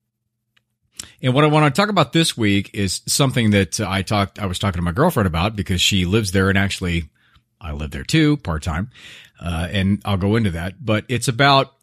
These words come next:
really what that particular situation taught me and what we can learn about people and about ourselves from these terrible,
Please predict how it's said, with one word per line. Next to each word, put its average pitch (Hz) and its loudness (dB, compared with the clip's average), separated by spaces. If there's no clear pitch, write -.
really 180 0
what 127 0
that 127 0
particular 131 -4
situation 110 -2
taught 123 -2
me 95 -2
and 139 0
what 165 2
we 240 2
can 220 0
learn 135 -2
about 127 0
people - -4
and 120 0
about 123 2
ourselves 104 0
from 113 0
these 113 -4
terrible, 135 -2